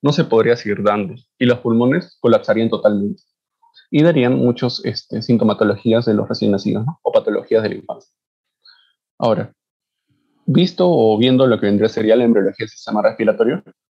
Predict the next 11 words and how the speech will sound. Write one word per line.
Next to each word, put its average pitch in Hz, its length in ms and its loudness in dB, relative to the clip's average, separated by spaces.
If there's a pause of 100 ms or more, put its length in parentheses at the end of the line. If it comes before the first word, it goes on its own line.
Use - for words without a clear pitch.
(120)
seguiremos 123 460 0
viendo 113 220 2
la 110 100 2
cavidad 104 260 2
nasal, 101 380 -6
que - 80 -4
es 113 80 -2
la 147 80 4
primera, 110 500 0 (120)
este, - 400 -12
zona 117 360 -2